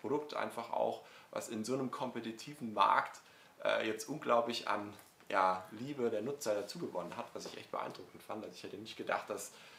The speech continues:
oder wer hätte es gedacht, dass in dem Markt überhaupt noch jemand so erfolgreich wird? Und daran sieht man einfach auch, die Chance gibt es und es gibt auch Chance immer für Neues und, äh, aus China wird da sehr viel kommen.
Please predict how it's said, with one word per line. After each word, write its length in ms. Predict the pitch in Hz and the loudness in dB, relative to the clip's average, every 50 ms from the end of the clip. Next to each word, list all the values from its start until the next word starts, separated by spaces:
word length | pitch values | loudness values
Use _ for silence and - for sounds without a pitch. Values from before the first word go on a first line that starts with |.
| - - - | -20 -18 -6
oder 200 | - - 95 92 | 0 2 4 6
wer 100 | 107 110 | 8 8
hätte 160 | 127 143 135 123 | 10 8 8 6
es 160 | 120 117 - | 4 0 0
gedacht, 320 | 120 110 117 117 117 - | 2 6 6 6 6 4
dass 140 | 120 113 110 | -2 -4 -4
in 100 | 110 107 | -4 -2
dem 160 | 113 117 113 | -2 0 0
Markt 220 | 113 110 110 - - | 0 0 0 -2 -4
überhaupt 320 | 101 104 101 113 - - | -4 -2 -2 -2 -2 -2
noch 160 | 107 101 - - | -6 -6 -6 -6
jemand 400 | 98 92 92 92 92 90 - - | -6 -6 -4 -4 -6 -6 -8 -6
so 100 | - 95 | -4 -2
erfolgreich 640 | - - - - 101 101 101 - 113 110 107 - - | -2 -4 -4 -4 -6 -6 -4 -4 -4 -4 -4 -4 -4
wird? 200 | 117 135 143 139 | -4 -4 -4 -4
Und 280 | - 107 101 98 95 - | -4 -6 -8 -8 -6 -4
daran 260 | 104 101 110 117 113 | -2 -2 -2 -2 -4
sieht 180 | 117 123 117 - | -4 -8 -8 -6
man 160 | 127 117 - | -6 -4 -4
einfach 380 | 113 113 110 110 113 110 - - | -4 -6 -6 -8 -10 -8 -2 2
auch, 280 | 107 107 113 117 - - - - - - - - - - - | 2 4 2 2 -2 -8 -16 -20 -20 -20 -20 -20 -18 -8 -2
die 60 | 120 | 0
Chance 420 | 113 - - 120 123 139 135 120 113 | 2 4 6 6 6 6 6 2 -2
gibt 260 | 131 147 - - 208 | -6 -6 -2 0 0
es 160 | 202 202 - | 2 2 0
und 140 | 120 120 117 | -2 -4 -4
es 120 | 113 110 | -4 -6
gibt 180 | - 131 110 - | -8 -6 -2 2
auch 240 | 117 117 117 117 - | 2 2 2 0 -4
Chance 420 | - - 117 117 131 135 127 127 | -4 0 2 4 4 4 2 0
immer 180 | 113 113 117 113 | -2 -2 -2 -2
für 140 | 117 - 110 | -2 -4 -6
Neues 580 | 104 104 107 120 135 151 165 175 170 - - - | -2 0 0 0 2 0 -2 -2 -4 -6 -8 -6
und, 360 | - 117 113 113 113 113 - - - - - - - - - - - | -6 -4 -4 -4 -6 -6 -10 -14 -16 -20 -20 -20 -20 -20 -20 -10 -2
äh, 60 | - | 2
aus 420 | 110 110 107 107 107 - 113 113 - | 4 4 4 4 4 2 0 -2 -2
China 340 | - - 135 139 131 123 120 | -6 -6 -4 -2 -2 0 0
wird 120 | 117 107 | -2 -2
da 100 | - 113 | -2 -2
sehr 200 | 110 - 110 113 | 0 0 0 0
viel 140 | 113 - 120 | 0 -2 -6
kommen. 240 | - - 107 - | -6 -6 -8 -8